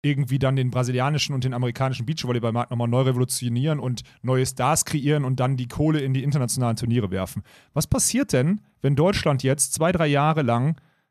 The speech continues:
keine, also keine Top-Teams mehr irgendwie in den, in den Hauptfeldern hat? Was passiert denn? Die ganzen europäischen Tourstops, die haben, oder die Promoter, die haben doch keinerlei Interesse für Brasilien und U S A, äh, irgendwelche Turniere auszurichten. Klingt jetzt total doof, aber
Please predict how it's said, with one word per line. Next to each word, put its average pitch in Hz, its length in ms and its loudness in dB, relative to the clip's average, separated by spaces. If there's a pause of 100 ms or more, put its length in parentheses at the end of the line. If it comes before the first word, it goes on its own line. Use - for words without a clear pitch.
keine, 196 680 4 (180)
also 135 160 0
keine 170 320 4
Top-Teams - 600 -2
mehr 160 340 4
irgendwie 147 380 0
in 139 100 2
den, 135 240 2
in 131 100 -2
den 131 140 2
Hauptfeldern 101 480 0
hat? 98 160 -6
Was 123 120 -2
passiert 143 340 -4
denn? 98 160 -4 (240)
Die 131 80 -2
ganzen 220 340 -2
europäischen 170 720 0
Tourstops, - 680 -4 (220)
die 139 120 0
haben, 185 160 2
oder 147 160 2
die 131 100 -2
Promoter, 147 440 0 (140)
die - 60 -4
haben 208 80 4
doch 247 120 0
keinerlei 180 340 2
Interesse 151 400 0
für 156 120 0
Brasilien 147 460 2
und 127 60 -4
U 147 80 4
S 131 160 -2
A, 147 320 0 (320)
äh, 147 140 4
irgendwelche 151 280 2
Turniere 131 300 0
auszurichten. 101 560 -8 (720)
Klingt 147 180 4
jetzt 143 140 2
total 143 260 2
doof, 180 320 2
aber 127 320 0